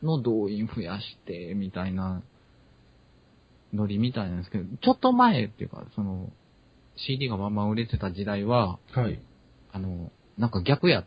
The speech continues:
Speaker 1: たんですって。
Speaker 2: うん。
Speaker 1: それはあの、確かね、あの、米米クラブの石井さんが言ってたと思うんですけど、
Speaker 2: はいはい。
Speaker 1: ライブは確実に赤やったんですって。
Speaker 2: ええ、ああ、まあ、米米はそのイメージ、
Speaker 1: そう。
Speaker 2: あ、強いで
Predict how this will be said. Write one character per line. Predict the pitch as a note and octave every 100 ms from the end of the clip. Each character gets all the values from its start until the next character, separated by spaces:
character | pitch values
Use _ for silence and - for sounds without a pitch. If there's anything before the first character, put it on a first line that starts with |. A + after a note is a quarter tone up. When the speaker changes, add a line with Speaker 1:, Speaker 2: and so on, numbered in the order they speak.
| -
Speaker 1:
た | -
ん | C#2
で | D#2+
す | - -
っ |
て。 | D#3 - _ - _ - - - -
Speaker 2:
う | C3+
ん。 | C3 B2 A2 G2+ G2 F#2
Speaker 1:
そ |
れ | F#2+
は | B2+
あ | G#2
の、 | F#2+ F2 - - - -
確 | C#3 -
か | A2
ね、 | F#2 F2
あ | E2+
の、 | F2+
米 | - C3
米 | A#2+ A#2+ A#2
ク | A2+
ラ | G#2+
ブ | F#2
の | F2
石 | F2+ - G2+
井 |
さ | G2
ん | F#2
が | G2
言 |
っ | G2+
て |
た | G#2 F2
と | D#2
思 | F2
う |
ん | -
で |
す | -
け | D3
ど、 | F3
Speaker 2:
は |
い | F3 C#3+ A#2+
は | B2
い。 | G#2 - _ _ _ - _ - _ - - - -
Speaker 1:
ラ | C#3+
イ | F3 F3
ブ | D3+
は | D#3 -
確 | - - -
実 | D#3 D#3 D#3
に | A#2
赤 | - -
や | A#2+ F#2+
っ | -
た | -
ん | -
で |
す | - -
っ | -
て。 | E2 -
Speaker 2:
え | C3 C#3 C#3+ D3
え、 | D3
あ | D#3+ D#3 D#3 D#3+
あ、 |
ま | D#3+ E3+
あ、 | C#3+ - - - _ _ - - - - - -
米 | C#3 D#3+ A3+
米 | B3 B3 A#3+
は | A#3+ D#4
そ | A#3+
の | G#3
イ | A3
メ | E3+ C3
ー |
ジ、 |
Speaker 1:
そ |
う。 | G#2+
Speaker 2:
あ、 | C3 C3+ -
強 | G3 F#3
い | C3
で | A2+